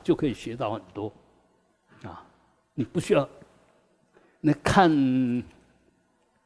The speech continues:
呃，走万里路哈，<laughs> 呃，不如读万卷书啦。读万卷书，不如有一个善知识啊。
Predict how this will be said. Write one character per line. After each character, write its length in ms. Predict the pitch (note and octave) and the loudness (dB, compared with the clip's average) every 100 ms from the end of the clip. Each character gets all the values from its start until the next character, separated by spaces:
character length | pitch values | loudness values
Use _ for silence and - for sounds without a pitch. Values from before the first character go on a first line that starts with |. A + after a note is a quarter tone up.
| _ _ | _ _
呃， 160 | - C3+ | -2 0
走 240 | - C3+ | 4 4
万 240 | D#3+ F3 D3+ | 6 4 4
里 180 | A2+ | -2
路 220 | C3 D#3+ A#2 | -2 0 0
哈， 180 | A#2+ - - _ - - - - - | -2 -6 -14 _ -4 -4 -4 -16 -20
<laughs> 760 | _ - - _ _ _ _ | _ -20 -20 _ _ _ _
呃， 180 | - B2+ A#2 | -8 -8 -2
不 80 | F#3+ | -2
如 320 | C#3 C#3 D#3+ - - _ - | 2 2 2 -2 -14 _ -2
读 200 | C3+ E3+ | 2 4
万 160 | D#3 D3 | 4 4
卷 200 | D3+ B2+ | 2 2
书 260 | - C3+ | -2 0
啦。 200 | C#3 F#2+ - - _ | 0 0 -6 -20 _
读 240 | D3+ D3 F3+ | 4 4 6
万 200 | E3+ D#3 | 4 4
卷 240 | D#3+ D3 | 2 2
书， 300 | C#3 D3 C#3+ - _ _ _ - | 0 -2 -2 -6 _ _ _ -8
不 140 | E3+ | -4
如 260 | C#3+ C3+ D3 | -2 -2 -4
有 180 | A#2+ G#2 | -4 -6
一 80 | C3+ | -4
个 120 | C3+ | -4
善 240 | - B2 | -2 -2
知 180 | A2+ B2+ | -4 -8
识 220 | - - | -8 -12
啊。 180 | G2+ - | -14 -18